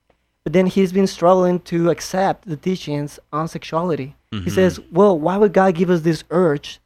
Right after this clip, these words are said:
Speaker 1: this sexual desire, if we cannot act on it?"
Speaker 2: Mm-hmm.
Speaker 1: He, he, he saw all these, uh, rules of you have to save yourself from marriage, you have to
Speaker 2: Mm-hmm.
Speaker 1: s-, abstain from pornography,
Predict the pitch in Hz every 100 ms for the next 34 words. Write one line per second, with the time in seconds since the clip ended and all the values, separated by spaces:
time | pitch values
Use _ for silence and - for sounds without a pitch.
0 | - 151 156 - 165 170 156 180 165 175
1 | 175 180 175 170 165 156 190 - _ 151
2 | 143 127 - _ 98 90 98 92 82 _
3 | _ _ 185 190 - 185 - _ 185 175
4 | 180 180 - 165 175 165 175 165 - _
5 | _ _ _ _ _ _ 170 156 135 139
6 | 180 160 160 165 - 151 135 _ _ _
7 | 147 151 147 - 151 143 147 147 - 131
8 | 151 160 156 156 - _ 110 104 101 85
9 | - - 135 - 160 160 165 156 151 147
10 | 147 - 139 139 143 - 147 165